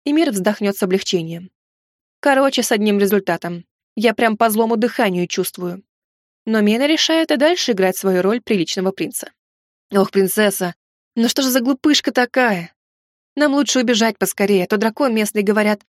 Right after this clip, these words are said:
огнем всех поливает, начинает вкрадчиво. «Рискуешь же своей жизнью». «Ты тоже рисковал, моей,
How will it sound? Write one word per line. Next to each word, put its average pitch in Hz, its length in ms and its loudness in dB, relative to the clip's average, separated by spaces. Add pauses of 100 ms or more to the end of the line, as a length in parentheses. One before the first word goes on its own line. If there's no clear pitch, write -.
огнем 202 440 0
всех - 200 -2
поливает, 262 540 -2 (460)
начинает 214 460 0
вкрадчиво. 175 640 -4 (560)
«Рискуешь 202 520 2
же 214 80 -2
своей 214 360 0
жизнью». 196 520 -2 (600)
«Ты 311 120 0
тоже 185 320 0
рисковал, 262 540 0 (220)
моей, 277 500 0